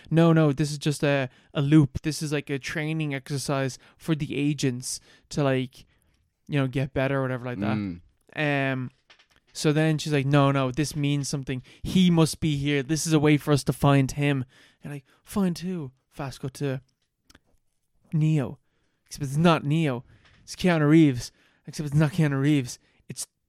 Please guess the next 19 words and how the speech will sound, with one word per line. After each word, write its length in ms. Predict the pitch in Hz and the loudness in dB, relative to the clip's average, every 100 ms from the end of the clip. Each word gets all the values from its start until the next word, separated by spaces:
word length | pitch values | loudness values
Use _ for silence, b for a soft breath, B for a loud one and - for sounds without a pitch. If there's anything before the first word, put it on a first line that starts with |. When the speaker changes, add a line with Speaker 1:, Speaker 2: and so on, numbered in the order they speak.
| _ - | _ -10
Speaker 1:
Thomas 420 | - 160 156 135 | -6 -2 -2 -2
Anderson 400 | 143 156 135 127 | -2 -4 -6 -8
again. 160 | - 139 107 113 | -4 2 4 6
Speaker 2:
Thomas 200 | 123 - | 4 2
Anderson. 500 | - 104 123 - - _ - - | -2 -2 -2 -4 -14 _ -12 -2
Speaker 1:
Who 140 | 185 | 2
he 120 | 170 | 2
was 280 | 165 170 165 | 4 4 2
before 360 | 147 143 180 156 | 0 -4 -2 0
he 120 | 151 | -2
was 120 | 139 | -2
Neo. 320 | 143 170 139 | -2 0 0
And, 80 | 123 | -2
like, 200 | 131 - | -6 -8
"What 60 | 175 | -8
the 80 | 175 | -6
fuck 180 | 180 | -4
is 100 | 156 | -2
this? 220 | 143 160 | 0 0